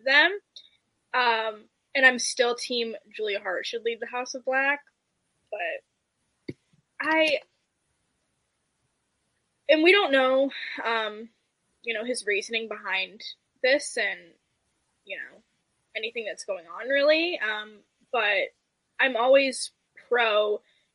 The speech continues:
do what's best for you and your mental health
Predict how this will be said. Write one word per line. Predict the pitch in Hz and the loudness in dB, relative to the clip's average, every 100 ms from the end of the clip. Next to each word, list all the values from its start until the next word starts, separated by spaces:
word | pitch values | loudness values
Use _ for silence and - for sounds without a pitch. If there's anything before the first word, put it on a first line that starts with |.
| _ | _
do | 226 214 | -10 -6
what's | 196 - | -6 -4
best | - 180 - - | -6 -6 -8 -8
for | 185 | -8
you | 190 180 196 240 262 | -4 -2 0 4 4
and | 185 185 | 2 -6
your | 175 | -10
mental | 180 - - | -12 -12 -6
health | - 285 277 | 2 4 4